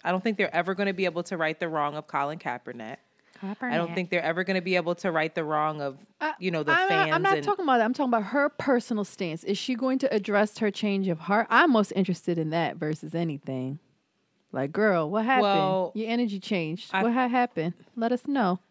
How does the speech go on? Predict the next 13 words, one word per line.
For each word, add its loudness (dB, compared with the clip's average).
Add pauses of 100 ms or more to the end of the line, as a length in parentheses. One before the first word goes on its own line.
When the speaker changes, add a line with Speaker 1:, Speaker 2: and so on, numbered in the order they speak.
(260)
Speaker 1:
I 0
think -2
the 4
energy 2
changed 0
because -2
that's 0
exactly 0
what 0
I'm -2
saying -4
is -10
that -6